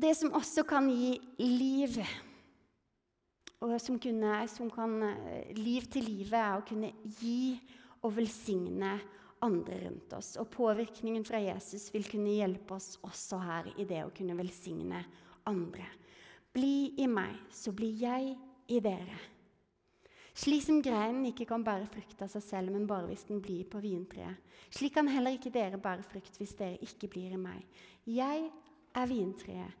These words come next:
dere er greinene. Den som blir i meg og jeg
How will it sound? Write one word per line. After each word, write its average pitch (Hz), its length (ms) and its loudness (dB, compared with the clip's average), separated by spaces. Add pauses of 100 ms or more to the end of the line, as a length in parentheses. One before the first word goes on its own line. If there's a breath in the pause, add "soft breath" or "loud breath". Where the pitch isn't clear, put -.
dere 240 560 2 (200)
er 202 120 -2
greinene. 190 540 -4 (380 loud breath)
Den 277 240 4
som 294 160 2
blir 233 300 0
i 240 60 2
meg 208 340 -2
og 214 100 0
jeg 185 300 -2